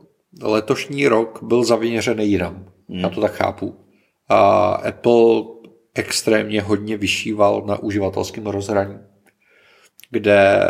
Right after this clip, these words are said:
Speaker 1: vlastně v případě I O S ta změna je dramatická. Věřím tomu, že to bylo hodně práce,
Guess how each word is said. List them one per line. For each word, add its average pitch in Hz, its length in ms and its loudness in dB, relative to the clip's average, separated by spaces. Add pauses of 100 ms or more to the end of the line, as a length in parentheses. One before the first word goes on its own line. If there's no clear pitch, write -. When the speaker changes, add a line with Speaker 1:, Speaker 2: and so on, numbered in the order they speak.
(180)
Speaker 1:
vlastně 95 800 0
v - 120 -20
případě 101 580 -2
I 98 200 2
O 98 140 2
S 95 280 0
ta 101 200 -6
změna 95 380 -4
je 92 500 -2
dramatická. 92 840 -4
Věřím 98 340 -8
tomu, 98 220 -8
že 90 100 -6
to - 100 -4
bylo 95 220 -4
hodně 98 280 -2
práce, 95 600 -2